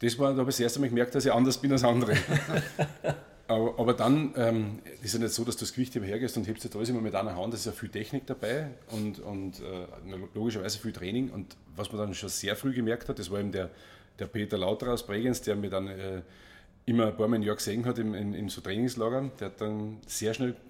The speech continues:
Speaker 1: bemerkt, wie belastungsfähig ich bin. Wenn andere nach zwei Wochen mir dann kaputt waren, war ich halt noch stärker. Ich hab das sehr gut vertragen, am nächsten Tag war ich wieder gut erholt. Und das ist einem aufgefallen, dass die Muskulatur bei mir gut, sich gut erholt.
Speaker 2: Mhm.
Speaker 1: Ja, das war mein großer Vorteil.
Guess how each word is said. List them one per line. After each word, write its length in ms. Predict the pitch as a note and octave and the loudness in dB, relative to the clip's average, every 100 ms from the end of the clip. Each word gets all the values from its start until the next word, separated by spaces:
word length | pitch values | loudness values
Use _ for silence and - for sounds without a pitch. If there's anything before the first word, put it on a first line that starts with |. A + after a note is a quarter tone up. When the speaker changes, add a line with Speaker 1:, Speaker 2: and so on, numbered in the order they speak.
| - | -6
Speaker 1:
bemerkt, 360 | A2 G2 A#2 - - - - | -4 -2 -4 -8 -20 -20 -4
wie 120 | A2 | -4
belastungsfähig 840 | - G#2+ F#2+ - - G#2 - F2+ | -2 -4 -4 -4 -4 -6 -4 -2
ich 100 | F2 | -4
bin. 200 | E2+ E2+ | -4 -6
Wenn 100 | F2 | -6
andere 240 | G2 G#2+ A#2+ | -4 -2 -2
nach 100 | A2+ | -2
zwei 200 | - G#2 | -2 -2
Wochen 320 | A#2 - G#2+ - - - | -2 0 -2 -2 -12 2
mir 180 | A2+ C3+ | 6 6
dann 120 | B2+ | 4
kaputt 380 | A2+ - C3+ B2+ | 0 -2 -4 0
waren, 220 | C#3 D#3 - - - - - - | 0 -2 -10 -20 -20 -20 -20 -4
war 140 | G#2 G#2 | 2 2
ich 60 | |
halt 100 | A2+ | 4
noch 100 | A#2 | 2
stärker. 380 | A2 G#2+ - F2+ - | 0 -4 -2 -6 -6
Ich 80 | |
hab 40 | G2+ | -10
das 140 | G#2 | -6
sehr 120 | - | -4
gut 160 | G#2 A#2+ | 0 -2
vertragen, 340 | - - G#2+ C3 | -2 -2 0 2
am 80 | |
nächsten 260 | G#2+ A2+ - | 0 -2 -4
Tag 120 | A#2 | -4
war 80 | A#2 | -2
ich 40 | A2+ | -2
wieder 100 | A2 | -2
gut 160 | A2+ | -2
erholt. 320 | G#2+ G#2 G#2+ - - - - | 0 0 -2 -4 -20 -20 -16
Und 160 | - F#2 | -12 -6
das 120 | A2+ | -4
ist 80 | A#2+ | 0
einem 120 | A#2+ | 0
aufgefallen, 340 | G2+ A2+ - A2+ | 0 -2 -4 -4
dass 100 | G#2+ | -4
die 60 | |
Muskulatur 400 | A2 A2+ A2 A2 | -4 -4 -4 -4
bei 60 | A2+ | -2
mir 160 | G#2+ | -2
gut, 280 | A2 A2 A2 - - - - | -2 -4 -4 -8 -20 -20 -18
sich 220 | - G#2 | -10 -10
gut 160 | - C3+ | -6 -6
erholt. 340 | G2 G2+ F#2 - - - | -4 -2 -4 -8 -20 -18
Speaker 2:
Mhm. 80 | E2+ E2+ G2+ - - | -16 -16 -18 -20 -20
Speaker 1:
Ja, 200 | - F#2+ E2 - | -14 -12 -14 -12
das 140 | F2 | -8
war 60 | F#2 | -6
mein 120 | F2+ | -6
großer 300 | E2+ F2 F2+ | -8 -10 -10
Vorteil. 380 | - F2+ F2 | -14 -16 -12